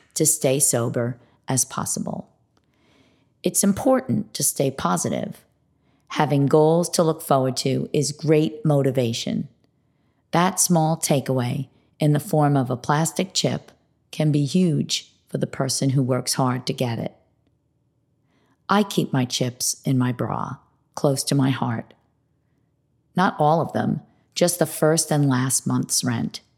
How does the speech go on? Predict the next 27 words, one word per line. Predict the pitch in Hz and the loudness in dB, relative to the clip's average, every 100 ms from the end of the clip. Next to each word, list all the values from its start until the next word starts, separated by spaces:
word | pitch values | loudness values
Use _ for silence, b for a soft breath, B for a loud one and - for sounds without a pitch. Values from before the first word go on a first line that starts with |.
| _ _ _ _ _ _ _ | _ _ _ _ _ _ _
My | 135 131 | -2 0
bra | 139 151 139 127 - | 2 2 2 -2 -4
is | 151 | -4
where | 131 123 | -2 -2
I | |
used | 123 131 | -2 -2
to | - | -4
hide | 117 123 127 | -4 -4 -2
my | 117 | -4
dope. | 110 151 - - - _ _ _ _ _ _ _ _ _ | -2 -2 -2 -6 -14 _ _ _ _ _ _ _ _ _
Here | - 208 | 0 2
are | 202 | 2
some | - 156 | 2 2
of | 151 | 2
the | 151 | 0
things | - 127 123 127 - - | 0 0 0 -2 -6 -2
I've | 139 131 | -2 -2
come | - 131 | 0 0
to | 127 127 | 0 0
realize | 143 147 131 120 123 - - | 2 2 0 0 -2 -4 -4
and | 131 | -4
appreciate | 120 - 190 185 120 104 92 - _ _ | -4 -2 0 0 -2 -4 -6 -10 _ _
about | 139 131 120 - | -4 -2 -2 -4
this | - | -2
memory. | 131 117 107 60 - - _ _ _ _ _ _ _ _ _ _ _ - _ _ _ - | 0 -2 -2 -6 -8 -12 _ _ _ _ _ _ _ _ _ _ _ -20 _ _ _ -2
Number | 131 135 | 0 2
one, | 143 180 - 127 | 2 0 0 -4